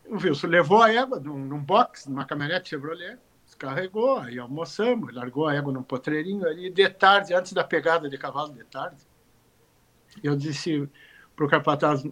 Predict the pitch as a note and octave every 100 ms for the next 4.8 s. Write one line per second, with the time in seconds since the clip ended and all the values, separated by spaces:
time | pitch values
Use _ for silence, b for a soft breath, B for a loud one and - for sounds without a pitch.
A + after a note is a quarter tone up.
0 | - D#3 E3+ F#3 G3 G3+ F3 E3+ A3 G#3+
1 | F#3+ F#3+ D3+ F3+ F3 - F3 E3 D#3 E3+
2 | E3 D#3 D#3 D3+ D3+ D#3 C#3 C#3 C#3+ C3
3 | C3 C3 - C#3+ D3 D3 C#3 D#3 C#3+ C#3
4 | C3+ - C#3+ C#3+ D3 D3+ C#3 -